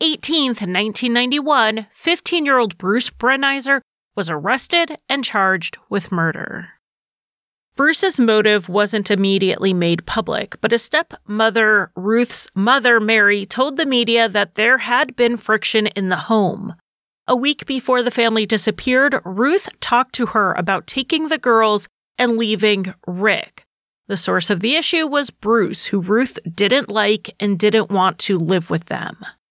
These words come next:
Knowing Ruth didn't want Bruce there, and knowing Bruce didn't want to be there, and Alice was willing to have Bruce live with her,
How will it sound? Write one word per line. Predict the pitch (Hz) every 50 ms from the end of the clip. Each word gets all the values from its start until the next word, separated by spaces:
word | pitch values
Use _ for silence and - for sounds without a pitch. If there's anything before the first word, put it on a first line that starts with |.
| _ _ _ _ _ _ _ _ _ _ _ _ _
Knowing | 233 247 302 339 403 440 466 466 440 427 427 381 - -
Ruth | - 202 190 214 240 240 240 240 247 262 240 - - -
didn't | - 196 - 220 233 214 240 214 -
want | 214 214 208 -
Bruce | - 202 208 202 196 - -
there, | - 165 196 165 147 156 151 180 220 220 - _ _
and | 208 208 208 190
knowing | 190 190 185 185 185 180 175 175 180 175 170 _
Bruce | - 277 320 339 311 277 285 - - -
didn't | - 208 196 185 170 180
want | 170 165 165 -
to | - 190
be | 175 - 302 339 320
there, | 233 220 202 190 190 202 226 262 - _ _ _ _ _ _
and | 302 330 339 330 311 302 302 311 294 - - -
Alice | - 208 - 233 240 240 233 -
was | 240 220 180
willing | 196 226 226 226 226 226 208
to | - 214 214
have | 214 208 208 165 -
Bruce | - 208 214 208 - -
live | 196 202 196 165
with | 180 185 180
her, | 208 254 330 330 294 262 254 262 254